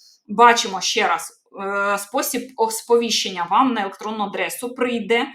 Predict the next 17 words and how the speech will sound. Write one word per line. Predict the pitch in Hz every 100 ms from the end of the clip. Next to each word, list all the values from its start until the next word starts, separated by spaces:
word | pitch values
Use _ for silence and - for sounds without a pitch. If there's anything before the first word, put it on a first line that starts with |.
| _ _ _
інформація | - 233 233 214 208 220 208
про | 208
те, | 185
що | - 180
готовий | 190 233 - 208 185 190
цей | - 180
файл. | 180 - 160 175 302 359 - - - -
Е, | 214 214 208
якість | 240 233 220 -
медіафайлу | 202 185 175 175 311 359 320
тут | 302 285
можна | 262 269 240
залишити | 233 220 233 - 466
і | 466 440
натискаємо | 359 370 - 277 233
"Створити | - 175 202 226 208
файл". | - 147 104